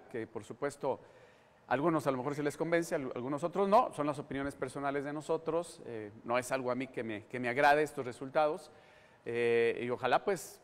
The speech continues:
realmente haya un proyecto interesante para el fútbol, no que lo estén destruyendo en las, eh, fuer-, eh, divisiones inferiores, nuevamente por el dinero, como señalaba Sergio, de quitando el ascenso, haciendo tanta tontería,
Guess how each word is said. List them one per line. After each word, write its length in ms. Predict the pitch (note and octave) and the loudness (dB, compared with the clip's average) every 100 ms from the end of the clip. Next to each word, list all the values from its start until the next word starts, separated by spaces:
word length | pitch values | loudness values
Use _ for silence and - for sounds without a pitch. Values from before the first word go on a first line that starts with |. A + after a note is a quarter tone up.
| - | -2
realmente 360 | C3+ D#3 D#3 D#3 | 0 0 0 2
haya 160 | D3 | 2
un 60 | D3 | 0
proyecto 460 | D3 C3 C#3 - | -2 0 -2 -2
interesante 880 | D3 C3 A#2 A#2 C#3 C3+ - D3+ D#3 - - - | -4 -2 -4 -2 -4 -4 -2 0 -2 -8 -12 -4
para 160 | A#2 | -2
el 40 | A#2 | 0
fútbol, 460 | E3+ F#3+ A3+ E3 - - - - | 2 8 8 8 -6 -16 -20 -4
no 280 | C#3+ D#3 D#3+ | 4 4 4
que 120 | D#3 | 0
lo 80 | B2+ | 0
estén 160 | D#3+ | 0
destruyendo 480 | E3 E3 D#3 D#3+ E3+ | 0 0 0 0 2
en 60 | E3 | 0
las, 200 | A#2+ - | 0 -6
eh, 260 | C3 A#2 | -8 -6
fuer-, 320 | B2 D3 D3 C#3 | -4 -2 -2 -4
eh, 60 | |
divisiones 460 | A#2 A#2+ D#3 D#3+ E3 | -4 -4 -2 -2 -2
inferiores, 420 | E3 D#3+ C#3+ E3 | -2 2 2 0
nuevamente 400 | D3 C#3+ C#3+ C#3 | -2 -2 -2 -4
por 140 | C#3+ | -4
el 80 | C#3 | -4
dinero, 320 | C#3+ E3+ D3 | 0 2 2
como 180 | D3 A#2 | -2 -10
señalaba 400 | G#2+ A#2+ A#2+ B2 | -8 -4 0 0
Sergio, 300 | C#3 D3+ - | 0 -4 -4
de 200 | - A2 | -6 -6
quitando 400 | - C3 C3+ C3 | -6 -4 -2 -2
el 40 | F3+ | -4
ascenso, 560 | - D#3+ C#3+ C#3 C3+ B2+ - - | -2 -2 -2 -2 -4 -4 -12 -16
haciendo 320 | - B2 D#3+ D#3+ | -8 -2 0 0
tanta 280 | D#3+ D#3+ | 0 -2
tontería, 560 | - D#3+ - D#3+ C#3+ A#2 | -2 -2 0 2 2 0